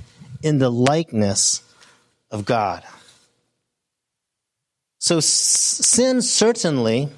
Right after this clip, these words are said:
has left a stain in Imago Dei, in the image of God. Even after the murder of Abel, even after the flood,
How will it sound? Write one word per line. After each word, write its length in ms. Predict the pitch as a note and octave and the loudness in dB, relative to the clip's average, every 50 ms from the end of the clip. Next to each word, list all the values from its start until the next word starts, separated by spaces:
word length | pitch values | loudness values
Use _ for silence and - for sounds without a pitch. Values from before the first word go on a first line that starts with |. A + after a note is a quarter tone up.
| - - - _ _ _ _ _ _ _ _ _ _ _ _ _ _ _ _ _ _ - | -20 -20 -20 _ _ _ _ _ _ _ _ _ _ _ _ _ _ _ _ _ _ -8
has 240 | - - C#3+ C#3 C3+ | -4 -2 -2 0 0
left 260 | D3 D#3 D#3+ D3+ - | 0 0 0 -2 -2
a 80 | - D3 | -2 0
stain 640 | B2+ - - - F#3 F3 E3+ D#3 C#3 C3 B2 B2 C3 | 0 0 0 0 0 -2 0 0 0 0 -2 -2 -2
in 220 | C3 C3 B2+ C3 | -2 0 2 2
Imago 460 | C3 B2 B2 B2 B2 B2+ A#2+ C3 B2+ | 2 2 2 2 2 0 0 0 0
Dei, 400 | A#2 B2 B2 A2+ G2 G2 G#2+ G#2+ - - - | 0 0 0 0 -2 -4 -8 -10 -14 -8 -2
in 200 | - A#2 A#2 A2+ | 0 2 2 2
the 140 | G#2+ B2 A#2 | 2 2 2
image 260 | A#2+ A#2+ A#2 A2+ - | 2 2 2 2 0
of 140 | A#2 G#2 A2 | -2 -2 0
God. 360 | - A2+ G#2+ G#2+ G2+ G2 F#2+ - - - - _ _ _ _ _ _ _ _ _ _ - | 0 0 2 0 0 -2 -6 -10 -20 -20 -20 _ _ _ _ _ _ _ _ _ _ -4
Even 240 | C#3+ D#3+ F#3 G#3+ G#3 | -2 0 2 2 2
after 240 | G3 F#3+ F#3+ - F3 | 2 0 0 0 0
the 100 | E3 E3 | 0 2
murder 360 | D3+ D3 D3 D3+ D3+ D3+ D#3 | 2 2 2 2 2 2 2
of 120 | D#3 D3 - | 0 0 0
Abel, 460 | B2 B2 B2 A2+ A#2+ A#2 B2 B2 - - - - - - - - _ _ | 0 2 2 2 2 0 0 -2 -4 -10 -20 -20 -20 -20 -20 -20 _ _
even 260 | - D3 E3+ F3+ F#3+ F#3 | 0 2 2 4 4 2
after 280 | F3 F3 E3+ - F#3 | 2 2 0 0 0
the 120 | F3 F#3 D3 | 2 0 0
flood, 540 | - - C3 B2 A2+ A2 A2 A2+ A#2 A#2 | 0 0 0 2 2 2 0 -2 -4 -6